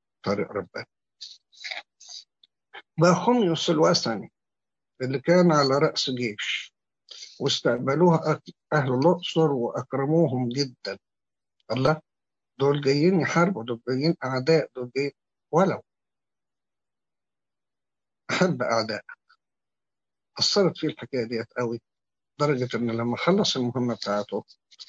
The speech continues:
بقى خوميوس أب الشركة،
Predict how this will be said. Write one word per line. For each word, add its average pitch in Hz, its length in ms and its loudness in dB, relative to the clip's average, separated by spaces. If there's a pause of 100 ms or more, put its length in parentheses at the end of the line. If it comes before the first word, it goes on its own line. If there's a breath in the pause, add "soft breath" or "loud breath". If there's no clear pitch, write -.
(440)
بقى 127 520 0 (680)
خوميوس - 840 -2 (100)
أب 123 200 -8
الشركة، 113 500 -8